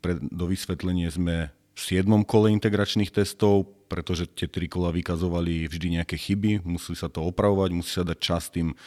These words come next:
tým programátorom, dopravcov, aby, aby odstranili tieto chyby. Takže sme v siedmom kole, pripravujeme sa na siedme kolo a verím, že to bude to posledné kolo.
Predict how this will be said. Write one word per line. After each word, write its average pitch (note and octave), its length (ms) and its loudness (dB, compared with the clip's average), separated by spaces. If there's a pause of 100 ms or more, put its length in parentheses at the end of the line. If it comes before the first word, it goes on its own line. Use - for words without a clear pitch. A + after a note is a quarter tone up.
(380)
tým E2+ 400 -2
programátorom, F#2 720 2
dopravcov, F2 640 -2
aby, D#2+ 380 -4 (400)
aby E2 180 -4
odstranili A2 400 2
tieto G#2+ 220 0
chyby. G#2 420 0 (300)
Takže F#2 320 2
sme F#2 100 2
v - 80 -6
siedmom F2+ 300 2
kole, A#2 480 4 (160)
pripravujeme G#2 400 2
sa G2+ 100 0
na G2 80 -2
siedme G2+ 300 0
kolo F#2+ 260 2
a E2+ 80 2
verím, E2+ 220 0
že D#2 100 -6
to D#2+ 140 -4
bude D#2 100 -4
to D2 80 -8
posledné C#2 460 -10
kolo. C#2 260 -12